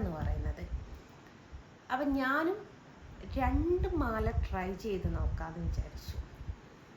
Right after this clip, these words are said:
രണ്ട് ഡയമണ്ടിൻ്റെ മാല ഉണ്ട് എനിക്ക്. അത് ഇട്ട് നോക്കി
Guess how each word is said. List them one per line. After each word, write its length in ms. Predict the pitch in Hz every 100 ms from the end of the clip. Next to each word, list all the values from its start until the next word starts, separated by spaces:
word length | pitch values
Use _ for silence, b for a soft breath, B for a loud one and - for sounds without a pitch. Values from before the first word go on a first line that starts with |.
| - -
രണ്ട് 380 | 294 311 349 392 349 254
ഡയമണ്ടിൻ്റെ 680 | 214 214 220 254 247 269 262 196
മാല 200 | 165 170 170
ഉണ്ട് 140 | 156 165
എനിക്ക്. 340 | 175 185 - 311 - - - - - - - - - - -
അത് 80 | 285
ഇട്ട് 280 | 269 - - 381
നോക്കി 240 | 370 359